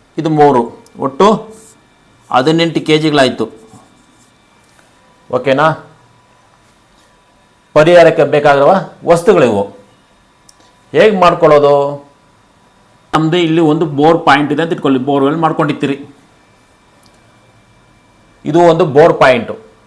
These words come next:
ಈ ಬೋರ್ ಸುತ್ತು ಮೂರು ಅಡಿಗಳಷ್ಟು, ಅಂದ್ರೆ ಡೈಮೆನ್ಷನ್ ಮೂರು ಅಡಿ ಬಿಟ್ಟು ಸುತ್ತಳತೆಯಲ್ಲಿ ಒಂದು ಈ ರೀತಿ ಒಂದು ಅರ್ಧ ಮುಕ್ಕಾಲು ಅಡಿ ಅಷ್ಟು ಒಂದು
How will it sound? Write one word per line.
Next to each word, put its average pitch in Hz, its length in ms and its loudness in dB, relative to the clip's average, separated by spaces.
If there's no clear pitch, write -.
ಈ - 60 -10
ಬೋರ್ 160 460 0
ಸುತ್ತು 170 640 -2
ಮೂರು 185 280 4
ಅಡಿಗಳಷ್ಟು, 175 800 2
ಅಂದ್ರೆ 156 500 -4
ಡೈಮೆನ್ಷನ್ 156 500 -2
ಮೂರು 185 220 2
ಅಡಿ 160 240 2
ಬಿಟ್ಟು 165 680 -2
ಸುತ್ತಳತೆಯಲ್ಲಿ 156 960 0
ಒಂದು 151 420 -6
ಈ 170 200 4
ರೀತಿ 165 600 2
ಒಂದು 143 100 -2
ಅರ್ಧ 156 280 2
ಮುಕ್ಕಾಲು 170 380 2
ಅಡಿ 165 300 0
ಅಷ್ಟು 160 280 -4
ಒಂದು 165 500 -2